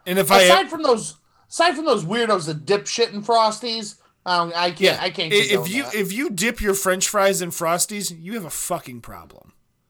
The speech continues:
Speaker 2: There are people that dip their chicken nuggets in Frosties.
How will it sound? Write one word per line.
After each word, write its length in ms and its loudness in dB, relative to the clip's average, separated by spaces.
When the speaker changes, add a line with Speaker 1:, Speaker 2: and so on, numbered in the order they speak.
Speaker 2:
There 180 2
are 100 2
people 260 2
that 140 -4
dip 160 -2
their 100 0
chicken 340 -4
nuggets 380 2
in 80 -12
Frosties. 760 -6